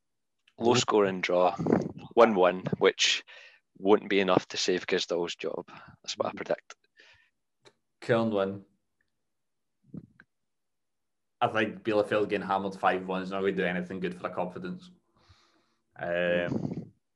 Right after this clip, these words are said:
Speaker 2: and they seem
Speaker 1: I don't think Köln will lose. I don't think they'll lose.
Speaker 2: Nah, I
Speaker 1: Given
Speaker 2: think
Speaker 1: that, I mean,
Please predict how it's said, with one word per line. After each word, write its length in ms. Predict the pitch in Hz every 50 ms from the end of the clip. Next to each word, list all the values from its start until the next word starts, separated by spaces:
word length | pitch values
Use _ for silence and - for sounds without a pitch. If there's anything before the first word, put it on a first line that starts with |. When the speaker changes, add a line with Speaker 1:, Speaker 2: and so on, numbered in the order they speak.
| _ _ _ _ _ _ _ _ _ _ _ _ _ _ _ - - _ _ _ -
Speaker 2:
and 420 | 117 117 113 107 110 110 113 110 - - _ _ _ _ _ _ _ _ _ -
they 100 | 117 -
seem 140 | - 131
Speaker 1:
I 20 | 123
don't 120 | 147 170 180
think 140 | 180 -
Köln 200 | - 156 131 117 107
will 200 | 92 90 87 87
lose. 400 | 90 92 95 95 95 92 - - - - - - - _ _ _ -
I 40 | 110
don't 120 | 113 123
think 100 | 127 110 104
they'll 200 | 95 90 90 90
lose. 360 | 90 90 92 90 - - - 98 - - _ _ _ _ _ _ _ _ _ _ _ _ _ _ _ _ _ _ _ -
Speaker 2:
Nah, 320 | 101 98 95 92 92 87 87
I 120 | - - -
Speaker 1:
Given 0 |
Speaker 2:
think 200 | - 104 92 87
Speaker 1:
that, 200 | 87 87 87 - - -
I 60 | 101
mean, 400 | 101 95 90 90 87 - -